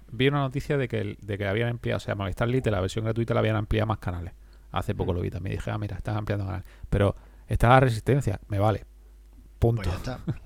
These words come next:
Speaker 2: Ya, pues mira, lo
Speaker 1: Poco
Speaker 2: tienes ahí
Speaker 1: más.
Speaker 2: gratis. Después te quejarás de que te has quedado sin ancho de banda en el edificio, pero bueno, eso es otro tema.
Speaker 1: El edificio está sin ancho de banda. <laughs>
Speaker 2: No
Speaker 1: Esto
Speaker 2: me
Speaker 1: es
Speaker 2: pones ni
Speaker 1: posible.
Speaker 2: la webcam. A ver,
Speaker 1: Tú,
Speaker 2: dime la verdad.
Speaker 1: tú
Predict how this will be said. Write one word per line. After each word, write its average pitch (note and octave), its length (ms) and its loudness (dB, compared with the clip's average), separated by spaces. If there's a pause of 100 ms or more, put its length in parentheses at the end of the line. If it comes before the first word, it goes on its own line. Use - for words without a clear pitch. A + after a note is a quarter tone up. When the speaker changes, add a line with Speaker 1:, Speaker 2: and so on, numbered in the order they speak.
Speaker 2:
Ya, G#2+ 180 -10
pues G2 260 -8
mira, G#2 240 -4
lo G2 60 -4
Speaker 1:
Poco A#2 120 4
Speaker 2:
tienes A#2 160 8
ahí - 80 6
Speaker 1:
más. A2 60 2
Speaker 2:
gratis. F2+ 300 -4 (180)
Después B2+ 420 6
te C#3 100 8
quejarás C3 440 6
de C#3 100 6
que G#2+ 460 2 (360)
te - 60 -2
has A2 80 -2
quedado A#2+ 200 2
sin A#2 120 0
ancho A#2 220 -2
de A2+ 40 -2
banda A#2 200 -4
en A2+ 60 -4
el A2+ 100 -4
edificio, A#2+ 440 -6
pero F2+ 160 -14
bueno, F#2 200 -14
eso - 160 -14
es G#2+ 40 -10
otro - 180 -14
tema. D#2+ 220 -16 (120)
Speaker 1:
El C3 300 4
edificio C3 340 6
está D3+ 160 0
sin C3+ 140 4
ancho C#3 180 8
de D3+ 80 12
banda. B2+ 340 8 (380)
<laughs> G#3+ 100 6 (1600)
Speaker 2:
No - 60 -2 (260)
Speaker 1:
Esto B2+ 160 6
Speaker 2:
me C#3 60 12
Speaker 1:
es A#2+ 60 8
Speaker 2:
pones D3 160 12
ni D#3 60 12
Speaker 1:
posible. D3+ 160 12
Speaker 2:
la C#3 100 12
webcam. C3+ 440 8 (180)
A A#2+ 100 0
ver, B2 260 2
Speaker 1:
Tú, E3 80 12
Speaker 2:
dime D3 140 12
la D3+ 160 12
verdad. A#2+ 140 6
Speaker 1:
tú F#3 60 10